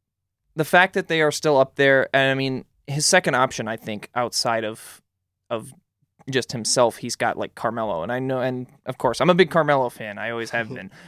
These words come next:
Speaker 1: But, uh, at this point in his career, uh, being the second option on a team is not, you know, gonna win you a lot of games. You need C J there. C J's is always one of those guys that if Dame isn't having a great playoff game, is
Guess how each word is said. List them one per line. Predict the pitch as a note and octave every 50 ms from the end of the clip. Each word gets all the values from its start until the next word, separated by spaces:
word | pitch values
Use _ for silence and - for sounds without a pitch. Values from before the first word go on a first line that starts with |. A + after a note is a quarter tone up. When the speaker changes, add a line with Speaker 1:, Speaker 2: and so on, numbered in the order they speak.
| - _ _
Speaker 1:
But, | B2+ B2 A#2+ A#2+
uh, | A#2+ A#2 A#2+ A#2 A#2 - _ _ _ _ _ _ -
at | C#3+ C3 -
this | D#3+ C#3+ -
point | F#3+ F3 E3 D#3
in | D#3 D3+
his | C#3 -
career, | - - - D3+ D3 D3 C#3 C#3 C#3 C3+ C3 - - -
uh, | B2+ B2 A#2+ A#2 A2 -
being | - C3+ C#3 C3
the | B2+ A#2+
second | - - B2+ B2 - B2+ A2+ - -
option | B2 B2+ A#2 - - B2 A#2
on | A#2 A2+
a | A#2
team | A2+ - A#2+ A#2 A2+
is | A2 -
not, | - A2+ G#2 G2 G2 - _ _ _ _ -
you | G2+
know, | F#2+ E2 F#2+ - _ _ _ _ -
gonna | A#2+ B2+ A2+ A2+
win | A2+ A2+ A2
you | G#2+ G#2+ F#2+
a | G2
lot | G2 F#2 F#2+ G2
of | F#2+
games. | G2 G2+ G2+ G2 - - -
You | C3+
need | C#3+ D3 C3+
C | B2+ - - B2
J | A#2+ B2 A#2+ A#2
there. | A#2 B2 B2 B2 B2
C | B2 - D3 D#3
J's | D3 C#3+ C3+ C3
is | C3
always | B2+ B2+ B2 A#2+ C3 C3+
one | B2+ B2
of | B2 A2+
those | A#2 A#2+ -
guys | - A#2 A#2 A#2+ A#2+ B2+
that | B2 A2
if | - -
Dame | C3 B2+ B2+ B2+ A#2+
isn't | B2 - -
having | B2 B2 A#2 A#2 G#2+
a | G#2+
great | - B2 A#2+ A2 -
playoff | _ - B2 B2 A#2 A2 A2+ - _
game, | - A#2 A#2 A2+ G#2
is | F#2+ G#2+ - - -